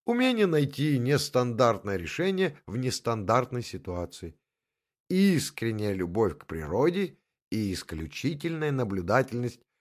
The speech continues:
в сочетании с логикой и воображением.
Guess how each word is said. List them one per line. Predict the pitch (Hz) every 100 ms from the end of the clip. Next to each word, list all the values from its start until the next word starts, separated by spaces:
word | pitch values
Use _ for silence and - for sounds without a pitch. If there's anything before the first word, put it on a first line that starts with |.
| _
в | -
сочетании | - 127 - 135 - 135 147 151 147
с | -
логикой | 98 120 143 143 139 139
и | - 127
воображением. | 120 127 98 110 107 92 131 101 90 80 80 69